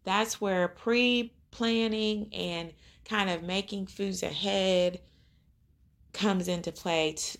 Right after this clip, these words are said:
to the point so that you have those, you know, ready-made foods available to you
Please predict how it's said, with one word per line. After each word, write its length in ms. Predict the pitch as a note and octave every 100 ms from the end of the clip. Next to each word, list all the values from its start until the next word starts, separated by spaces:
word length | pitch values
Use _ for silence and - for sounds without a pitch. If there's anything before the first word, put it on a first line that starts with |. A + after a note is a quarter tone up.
| _
to 160 | - G#3
the 140 | G3
point 400 | F#3 G3+ F#3+ F3+ - _ _ _ _ _ -
so 220 | - G#3
that 220 | G3+ -
you 100 | G3
have 540 | F3+ G3 F#3+ G3 F#3
those, 520 | F3 E3 E3 D#3+ D#3 - - _ _ _ _ _ _ _ -
you 100 | G3
know, 140 | F3+
ready-made 880 | D#3 E3+ F#3 F#3 F3+ F3 E3 D#3+ D#3 - _ _ _
foods 720 | - G#3 A3 G3+ E3+ D#3+ D3+ -
available 640 | E3 E3+ F3+ G3 F3+ E3
to 160 | - E3+
you 460 | D3+ D3+ D3+ D3+